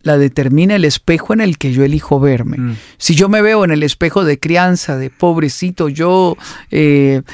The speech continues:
Speaker 1: nací en una familia que se divorció, que tuvo problemas, que tuvo esto, yo me voy a descalificar a mí mismo.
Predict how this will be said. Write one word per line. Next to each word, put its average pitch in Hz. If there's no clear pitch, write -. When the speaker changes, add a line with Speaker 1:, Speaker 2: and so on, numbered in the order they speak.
Speaker 1:
nací 165
en 190
una 170
familia 165
que 147
se -
divorció, 175
que 156
tuvo 180
problemas, 165
que 139
tuvo 170
esto, 185
yo 165
me 175
voy 180
a 196
descalificar 139
a 135
mí 135
mismo. 156